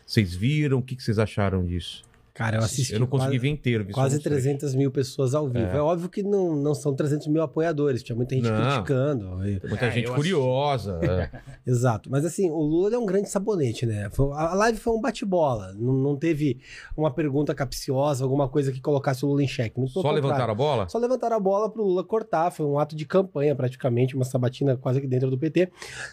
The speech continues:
Speaker 2: Mas, ao mesmo tempo, a gente viu o Lula sabonetando o tempo todo. Ele fala muito do que ele fez, do que ele era como presidente, do que ele representava, e, ao mesmo tempo,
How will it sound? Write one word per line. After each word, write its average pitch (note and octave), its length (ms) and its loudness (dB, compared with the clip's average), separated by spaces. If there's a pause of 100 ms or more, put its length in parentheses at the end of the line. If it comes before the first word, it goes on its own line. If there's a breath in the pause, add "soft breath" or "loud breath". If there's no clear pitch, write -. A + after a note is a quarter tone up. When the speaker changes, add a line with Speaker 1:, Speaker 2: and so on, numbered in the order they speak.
Speaker 2:
Mas, G#3 400 -2
ao G3+ 160 2
mesmo G#3 340 2
tempo, F#3 500 0
a F#3+ 80 0
gente F3+ 220 0
viu F3+ 200 0
o G3 40 2
Lula F#3+ 460 2
sabonetando F#3+ 760 0
o - 20 -4
tempo F3+ 280 0
todo. F#3 460 0
Ele D#3 140 2
fala F3 360 0
muito E3+ 280 0
do D3+ 120 -6
que C3+ 140 -2
ele E3 120 2
fez, D#3 400 0
do D3 60 -2
que C#3+ 120 -4
ele D3 100 2
era C#3+ 140 0
como D3 160 0
presidente, C#3 500 0
do C3+ 120 -4
que D#3+ 80 -2
ele D3 80 2
representava, G3+ 680 0
e, - 20 0
ao A3 40 0
mesmo G#3 220 2
tempo, F#3+ 260 2